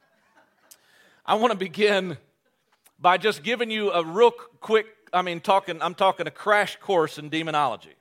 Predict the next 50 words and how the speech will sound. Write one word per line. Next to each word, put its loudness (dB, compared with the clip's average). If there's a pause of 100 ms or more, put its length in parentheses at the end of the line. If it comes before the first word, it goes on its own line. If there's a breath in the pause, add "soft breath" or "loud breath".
(160)
okay? -4 (580)
Uh, 2
don't 0
get -8
spooky. 0
I'm -2
gonna -10
keep -10
it -14
pretty -4
practical. -2 (500)
Uh, 4 (100)
but, 0
but 2
I'm 0
gonna -6
give -4
you -4
a -2
crash 0
course -2
in -12
demonology. 0
This -10
is -10
a -12
demonology 0
one -2
oh 0
one -2
in -8
five 2
minutes, -16 (420)
okay? 0 (160)
Y'all 4
ready? 2 (800)
First 2
of -2
all, 8
I 4
wanna -2
say -2
to -6
you -4
that -4
a -6
Christian -6
cannot -2
be -8
demon-possessed. -10